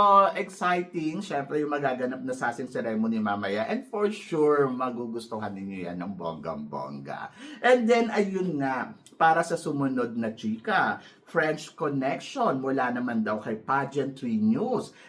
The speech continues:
Ayan nga, sinasabi nga nila na, ano daw, matindi daw ngayon ang mga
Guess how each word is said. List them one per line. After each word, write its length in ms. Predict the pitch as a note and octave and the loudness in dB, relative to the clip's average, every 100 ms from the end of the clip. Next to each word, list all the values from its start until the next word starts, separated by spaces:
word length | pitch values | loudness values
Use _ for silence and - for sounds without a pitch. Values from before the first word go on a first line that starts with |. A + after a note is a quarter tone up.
| - | -2
Ayan 320 | C#3 D3 C#3+ | 2 2 2
nga, 140 | C3+ C3 | -2 -2
sinasabi 640 | C3+ B2+ B2+ B2 A2+ A#2 | -4 -6 -4 -2 -2 -4
nga 160 | A2+ G#2+ | -4 -2
nila 320 | G#2+ G2+ G2 G2+ | -2 -2 -2 -4
na, 340 | G2+ G2 G2 - - _ _ _ _ _ _ _ | -4 -4 -4 -10 -20 _ _ _ _ _ _ _
ano 240 | A#2+ A#2+ A#2 | -2 0 0
daw, 480 | A2 G#2+ C#3 E3 D3 | 2 2 4 2 2
matindi 560 | A#2+ A#2+ A#2 C3+ A#2+ A2+ | -2 -4 -4 -4 -4 -2
daw 160 | A#2 | -2
ngayon 320 | A#2 A#2 A#2 | -2 -2 0
ang 160 | A2 A#2+ | 0 -2
mga 220 | A#2 A#2 | -2 -2